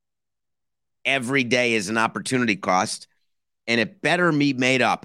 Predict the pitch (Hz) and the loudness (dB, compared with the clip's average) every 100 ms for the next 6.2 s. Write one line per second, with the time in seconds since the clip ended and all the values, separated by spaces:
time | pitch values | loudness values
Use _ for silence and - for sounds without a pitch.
0 | _ 110 90 80 - - 135 156 120 90 | _ -4 -4 -10 -16 -4 0 0 0 -4
1 | 76 113 101 107 104 104 95 - _ _ | -2 -2 0 0 2 0 -2 -6 _ _
2 | _ _ _ _ _ _ _ _ _ - | _ _ _ _ _ _ _ _ _ -6
3 | 135 135 123 110 95 _ _ _ _ _ | 0 0 0 -2 -6 _ _ _ _ _
4 | _ _ - 135 131 - - 117 113 107 | _ _ -4 0 0 -2 -2 0 0 -2
5 | - 113 - 113 131 - 104 95 101 95 | -4 -8 -6 -4 -2 -4 -4 -4 0 0
6 | 107 117 | 0 -4